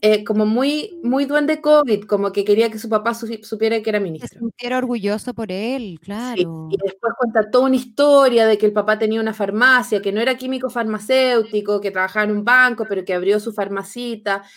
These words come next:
Speaker 1: y que, mm, y que nada, que, que era, que tenía un gran sentido del humor, que, y que era el bombero más viejo de Chile.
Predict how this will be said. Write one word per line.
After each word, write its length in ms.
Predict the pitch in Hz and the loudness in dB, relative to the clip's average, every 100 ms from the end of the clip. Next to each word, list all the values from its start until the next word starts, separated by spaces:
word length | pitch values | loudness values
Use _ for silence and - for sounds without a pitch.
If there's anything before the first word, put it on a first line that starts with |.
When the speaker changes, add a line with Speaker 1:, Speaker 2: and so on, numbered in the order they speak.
| - _ _ | -20 _ _
Speaker 1:
y 220 | 190 185 | -6 -4
que, 320 | 190 190 185 | 0 2 2
mm, 500 | 180 175 175 175 175 - - _ _ _ | 0 -6 -8 -10 -14 -18 -20 _ _ _
y 140 | 175 170 | -10 -4
que 100 | 185 | 0
nada, 380 | 233 269 254 214 | 2 4 2 2
que, 300 | 208 202 208 | 2 0 -2
que 100 | 202 | -2
era, 320 | 202 196 190 | 0 0 -2
que 80 | 190 | -6
tenía 200 | 180 190 | -6 -8
un 40 | 180 | -6
gran 140 | 180 | -8
sentido 240 | 175 180 180 | -8 -6 -4
del 80 | 175 | -4
humor, 460 | 185 247 247 233 | -2 0 0 0
que, 140 | 208 202 | 0 0
y 140 | 202 | 0
que 220 | 208 214 233 | 2 2 4
era 100 | 247 | 4
el 120 | 220 | 4
bombero 440 | 208 208 240 247 | 4 2 2 2
más 240 | 254 302 254 | 2 -2 -2
viejo 280 | 294 294 285 | -6 0 0
de 120 | 262 | 0
Chile. 420 | - 170 143 - | -2 -8 -8 -14